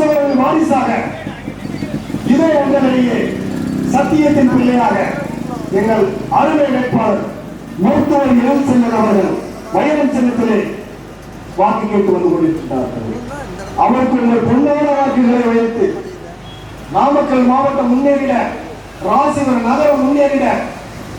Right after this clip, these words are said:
தமிழ்நாட்டின் உரிமைகள் பெற்ற, தமிழ்நாட்டின் உரிமைகள் சிந்தாமல் சிதறாமல் கொண்டு சேர்க்கிற,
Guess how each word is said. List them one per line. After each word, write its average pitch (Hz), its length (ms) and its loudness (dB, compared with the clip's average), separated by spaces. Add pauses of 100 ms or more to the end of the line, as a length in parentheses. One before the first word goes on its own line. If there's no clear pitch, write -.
(100)
தமிழ்நாட்டின் 311 640 2
உரிமைகள் 285 640 0
பெற்ற, 269 500 0 (680)
தமிழ்நாட்டின் 285 580 2
உரிமைகள் 262 580 2 (1300)
சிந்தாமல் 294 540 2
சிதறாமல் 285 500 2
கொண்டு 262 220 0
சேர்க்கிற, 254 320 2